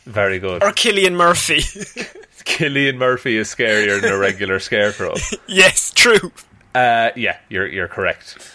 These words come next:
Speaker 1: Scarecrow is never
Speaker 2: Cool.
Speaker 1: mentioned. So, Connor, you've scored ten out of ten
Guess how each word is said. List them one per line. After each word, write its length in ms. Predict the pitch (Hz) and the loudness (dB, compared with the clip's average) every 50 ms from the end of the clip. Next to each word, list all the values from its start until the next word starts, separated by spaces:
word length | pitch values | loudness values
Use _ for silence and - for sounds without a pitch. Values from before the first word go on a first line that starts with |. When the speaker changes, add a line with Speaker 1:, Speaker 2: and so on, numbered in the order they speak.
| - _ - | -20 _ -20
Speaker 1:
Scarecrow 380 | - - 107 98 92 - 90 85 | -10 -6 -4 -4 -4 -4 -6 -6
is 80 | 85 87 | -6 -6
never 140 | 85 - 92 | -6 -4 -4
Speaker 2:
Cool. 40 | - 82 | -4 -6
Speaker 1:
mentioned. 360 | 82 82 - 82 78 - - - - - _ _ _ _ - | -8 -12 -14 -18 -20 -20 -20 -20 -20 -20 _ _ _ _ -16
So, 280 | - - 170 156 147 - - - | -6 -2 0 0 -2 -2 -8 -8
Connor, 380 | - 190 190 190 190 - - - _ _ _ _ _ - | -4 -2 -2 0 -2 -4 -4 -8 _ _ _ _ _ -10
you've 200 | 180 190 170 - | -8 -8 -8 -8
scored 340 | - - 240 226 220 175 | -6 -2 -2 -2 -2 -2
ten 280 | - - - 202 214 220 | -4 -4 -4 -2 -2 0
out 160 | 233 226 170 180 | 0 -2 -2 -4
of 120 | 190 - | -8 -10
ten 440 | - - 170 185 190 175 123 76 | -8 -4 -2 -2 -2 -4 -6 -10